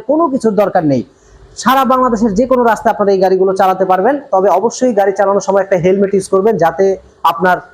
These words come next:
নিজের সেফটিটা সবসময় ঠিক থাকে। তো আমাদের এখানে যে দুইটি গাড়ি নিয়ে আমি আজকে হাজির হয়েছি, এখানে দেখতে পাচ্ছেন ইলেকট্রিক চালিত সাইকেল, একটা হচ্ছে সাইজে ছোট আর একটা হচ্ছে সাইজে বড়। যাদের একটু উঁচু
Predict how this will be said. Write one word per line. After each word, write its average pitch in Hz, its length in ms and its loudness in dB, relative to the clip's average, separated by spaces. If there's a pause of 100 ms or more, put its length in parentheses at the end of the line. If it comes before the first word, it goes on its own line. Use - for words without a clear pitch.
(200)
নিজের 214 220 0 (100)
সেফটিটা 202 380 0 (120)
সবসময় 214 380 0 (440)
ঠিক 226 220 0
থাকে। 120 200 0 (260)
তো 208 120 2
আমাদের 262 200 2 (160)
এখানে 277 240 0 (120)
যে 233 60 4 (100)
দুইটি 226 280 0
গাড়ি 214 140 2
নিয়ে 214 140 2
আমি 202 120 2
আজকে 196 120 -4 (100)
হাজির 180 260 2
হয়েছি, 175 260 0
এখানে 196 240 0
দেখতে 190 200 0
পাচ্ছেন 214 200 0 (160)
ইলেকট্রিক 254 420 -2 (100)
চালিত 220 220 0 (120)
সাইকেল, 190 300 0
একটা 196 160 0
হচ্ছে 208 160 0 (440)
সাইজে 202 320 -2
ছোট 269 140 0 (380)
আর 175 120 2
একটা 170 140 -4
হচ্ছে 175 220 -2
সাইজে 165 240 2 (440)
বড়। 175 160 2 (220)
যাদের 185 200 2 (100)
একটু - 160 0 (200)
উঁচু 240 180 0